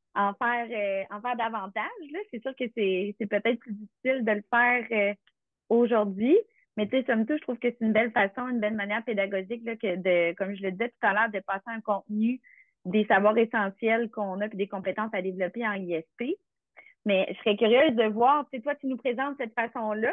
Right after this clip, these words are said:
le jeu que tu as monté, puis parce que tu as les compétences à créer aussi, là, ce type de jeu vidéo-là, chose que moi, je serais pas en mesure de faire nécessairement.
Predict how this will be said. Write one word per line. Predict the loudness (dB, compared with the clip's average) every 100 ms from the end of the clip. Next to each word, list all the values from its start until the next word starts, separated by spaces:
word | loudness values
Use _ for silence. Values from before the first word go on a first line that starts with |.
| 0
le | 0
jeu | -2 -4
que | -6
tu | -4
as | -2
monté, | 0 0 0 -4
puis | -4
parce | -6 -6
que | -4
tu | -4
as |
les | -4 -2
compétences | -2 -2 -2 -2 -2 -2
à | -2
créer | -2 -6 -6 -2 0 2
aussi, | 0 -2 -8 -6
là, | -8 -2
ce |
type | -2 0 -2 2
de | 2 2
jeu | 2 0
vidéo-là, | -2 -10 -6 -4 -2 2 0 0
chose | -2 -2
que | -4
moi, | -6
je | -6
serais | -6
pas | -2 -2
en |
mesure | -2 -4 -4 -2 -2 -4 -14 -16 -4
de | 0
faire | 0 0 -2
nécessairement. | -2 -4 -6 -4 -4 -4 -4 -4